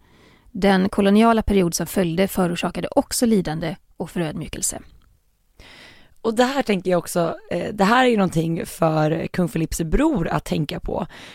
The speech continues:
Speaker 2: För att för två år sedan försvarade ju han ju Leopold den andra och hävdade att kolonialkungen aldrig satt sin fot i Kongo. Eh, många statyer av Leopold har ju tagits ner i Belgien för att man då ser honom i ett helt annat ljus idag och för att man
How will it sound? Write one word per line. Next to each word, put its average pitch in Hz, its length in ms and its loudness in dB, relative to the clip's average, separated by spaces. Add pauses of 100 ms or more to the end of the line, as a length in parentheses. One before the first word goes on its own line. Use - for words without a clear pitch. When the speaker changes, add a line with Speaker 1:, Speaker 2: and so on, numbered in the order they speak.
(120)
Speaker 2:
För 190 200 4
att - 360 2
för 190 180 0
två 269 260 -2
år 196 120 6
sedan 170 400 2
försvarade 220 680 2
ju 175 60 4
han 156 280 0
ju 160 220 -4 (120)
Leopold 165 440 0
den 160 80 0
andra 160 300 -2
och - 240 -4
hävdade 170 480 0
att - 240 -4 (360)
kolonialkungen 180 920 2 (160)
aldrig 175 360 2
satt - 160 -6
sin 170 180 -2
fot 285 360 -2
i - 40 2
Kongo. - 400 -6 (500)
Eh, 175 500 0
många 220 340 6
statyer 240 400 2
av 208 120 2
Leopold 175 400 4
har 165 80 2
ju 160 40 0
tagits 160 320 0
ner 190 300 4
i 165 420 -2
Belgien 175 460 2
för 185 80 0
att 175 80 -2
man 165 100 0
då 160 100 0
ser 190 460 2 (200)
honom 160 500 0 (140)
i 175 100 2
ett 170 120 0
helt 170 200 2
annat 160 180 2
ljus 247 380 2
idag - 420 -4
och - 180 -8
för 160 100 -2
att 160 100 -2
man 165 220 2